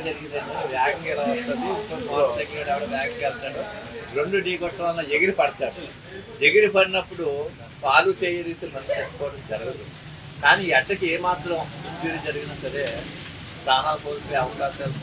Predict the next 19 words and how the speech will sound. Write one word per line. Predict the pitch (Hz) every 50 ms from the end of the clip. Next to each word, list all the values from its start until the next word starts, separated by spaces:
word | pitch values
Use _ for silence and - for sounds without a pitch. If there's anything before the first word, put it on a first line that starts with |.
| - - -
బాగా | - 175 170 170 151 -
పెరిగిపోతాయి. | - - - - - - - - - - - - - - - - -
ఆ | 143 151 - -
మోస్తాలో | 165 160 160 - - 160 156 151 156 160 185 226 - - - - - - - - - - -
తలకి | - 135 - 175 - 175 180 170 165 165 165 - - - - - - - - - - - - -
ఖండించే | 123 120 - 147 151 165 165 160 - 151 139 135
విషయంలో | - - 139 131 131 - - - - 139 147 180 214 - - - - - - - - - -
చాలా | 131 127 135 151 160 151 -
ప్రమాదం. | - 135 127 - - 113 113 - - - - - - 175 214 208 202 - - -
అందుబాటులో | - 151 165 170 156 180 175 175 - 190 175 165
హెల్మెట్ | 147 143 147 151 - 165 160 - -
పెట్టుకోండి, | 160 151 - - 160 156 151 156 151
హెల్మెట్ | 151 143 - 151 147 143 -
పెట్టుకోండి | 147 143 - 147 143 143 143 147
అని | 143 147 -
చెప్పి. | - - 151 - - 175 180 175 - - 180 - - - - - - -
అలాగే | - 185 196 185
ఇంకోటి | 175 175 - 196 190 190 185
ఏంటంటే | 180 180 175 185 180 175 175 180